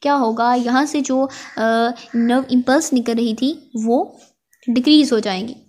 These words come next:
वो डिमिनिश्ड हो जाएंगी, जिसके नतीजे में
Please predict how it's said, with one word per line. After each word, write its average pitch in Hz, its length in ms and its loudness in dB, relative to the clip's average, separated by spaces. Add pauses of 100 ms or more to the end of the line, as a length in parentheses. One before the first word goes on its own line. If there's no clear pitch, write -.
(640)
वो 247 120 0
डिमिनिश्ड 247 640 2
हो 233 120 0
जाएंगी, 220 380 -10 (1120)
जिसके 262 280 -2
नतीजे 254 360 0
में 269 200 -2